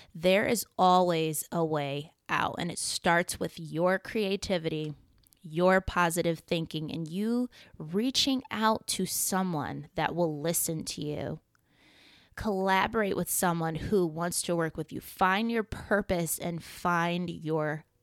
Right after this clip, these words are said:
talents. I'm not afraid whatsoever to let any friendship go, any family member go,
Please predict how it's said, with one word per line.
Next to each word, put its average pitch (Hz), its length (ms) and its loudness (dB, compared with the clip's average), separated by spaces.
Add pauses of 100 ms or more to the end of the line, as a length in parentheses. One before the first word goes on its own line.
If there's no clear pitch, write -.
talents. - 920 -4 (1040)
I'm 240 220 2
not 262 160 -2
afraid 185 440 -2
whatsoever 165 880 0
to - 160 -4
let 165 300 -4
any 185 260 -4
friendship 190 600 -6
go, 190 420 0
any 175 240 -4
family 185 480 -6
member 196 300 -4
go, 196 380 -2